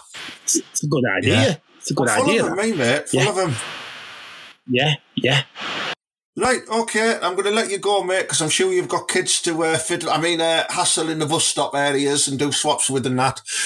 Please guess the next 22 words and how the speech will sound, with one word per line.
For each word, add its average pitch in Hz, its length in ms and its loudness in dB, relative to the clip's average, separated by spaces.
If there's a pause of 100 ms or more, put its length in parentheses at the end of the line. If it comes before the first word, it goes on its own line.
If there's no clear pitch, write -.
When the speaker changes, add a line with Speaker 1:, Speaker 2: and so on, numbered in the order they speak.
(180)
Speaker 2:
So, 131 380 0
uh, 131 160 0 (100)
Speaker 1:
I've 147 100 2
got 185 200 0
some 190 160 4
swapsies 165 560 0
to 131 100 -2
go 131 160 2
do, 123 140 2
Speaker 2:
yeah, 139 120 6
Speaker 1:
yeah, 135 200 0
Speaker 2:
right. 123 320 2
Speaker 1:
yeah, 117 100 2
yeah. - 60 0
Speaker 2:
Trading 220 260 2
Card 202 300 0
Tony, 226 220 0
thank 240 220 0
you 208 60 -4
very 214 180 2
much, 208 240 0
mate, 214 260 0